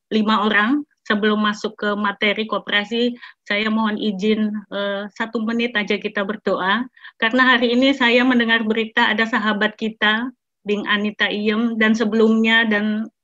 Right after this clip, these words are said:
sebelumnya juga banyak, banyak sekali yang sudah sakit, kemudian meninggalkan kita. Satu menit saja saya mohon izin. Boleh, Bung Kahar, ya?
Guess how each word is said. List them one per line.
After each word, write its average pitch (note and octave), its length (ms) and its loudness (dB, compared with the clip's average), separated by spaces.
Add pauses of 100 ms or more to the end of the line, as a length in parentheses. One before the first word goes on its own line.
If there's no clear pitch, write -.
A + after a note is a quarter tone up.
sebelumnya A3 560 2
juga G#3+ 320 -2
banyak, G#3 240 -2 (240)
banyak G#3 320 0
sekali G#3+ 480 -2
yang G#3 320 -4
sudah G3 400 -4 (880)
sakit, B3+ 640 0
kemudian G#3+ 400 0
meninggalkan G3+ 400 0
kita. G#3+ 240 -6
Satu A#3+ 240 -4
menit B3+ 320 0
saja F3+ 240 -6
saya F3 160 -8
mohon F3 240 -8
izin. E3 240 -8 (240)
Boleh, A3 160 0
Bung A#3+ 160 4
Kahar, A3+ 240 2
ya? A3 240 0